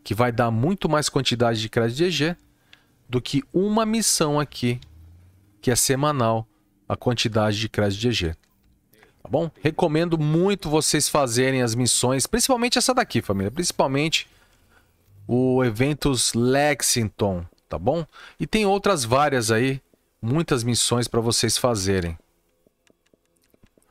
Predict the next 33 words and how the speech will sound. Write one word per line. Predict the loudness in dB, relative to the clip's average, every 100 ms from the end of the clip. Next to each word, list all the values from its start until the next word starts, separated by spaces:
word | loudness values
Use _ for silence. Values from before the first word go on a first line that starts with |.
| _ -20 -12
Tem | -8 -2
Falcão | 0 0 0
Perdido, | -2 0 0 0
Sinal | -2 2 2
Roubado, | 2 0 2 2 2 2 0
Céus | 0 0 0 -2
Limpos, | -2 0 -2 0 0
olha | 2 0
quanta | 0 0 0
missão | 0 0 0 2 2
aí | 0 -2 -8 _ _ _ _ _
pra | -2
vocês | 0 0 0 0 0
fazerem, | 0 0 0 -2 -2
tá | -2
bem? | -2 -4 -6 _ _ -12 -10
E |
cada | -2 0 2
missão, | 0 0 0 0 0
claro, | 0 0 -2
como | -6
falei, | -2 0 0 -2 -6
cada | -4 0 0
missão | 0 0 0 0 -2 -6 _ _ _ _ _ _
te | -4 -2
dá | 2 2 2
uma | 0 0
quantidade | 0 0 0 2 2 0
de | -2 -2
crédito | 0 0 0 -6 -2
de | -2
E |
G. | 0 -2